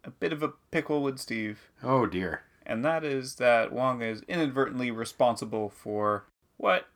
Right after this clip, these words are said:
Speaker 1: he feels is just some really poor fashion choices on Steve's part. And the result of this is there was the zombie thing that happened. Little brainwashing, whatever.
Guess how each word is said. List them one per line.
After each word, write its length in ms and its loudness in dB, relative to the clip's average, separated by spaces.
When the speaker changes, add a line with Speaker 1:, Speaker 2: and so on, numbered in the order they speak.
Speaker 1:
he 280 -4
feels 520 2
is 540 -8
just 300 -10
some 160 -2
really 300 0
poor 300 2
fashion 600 0
choices 600 -8
on 200 -6
Steve's 360 -8
part. 380 -10
And 100 -2
the 60 -2
result 320 4
of 120 -2
this 240 -2
is 680 -2
there 80 -2
was 100 0
the 140 0
zombie 320 4
thing 240 -4
that 160 0
happened. 460 -4
Little 440 -8
brainwashing, 800 -2
whatever. 420 -2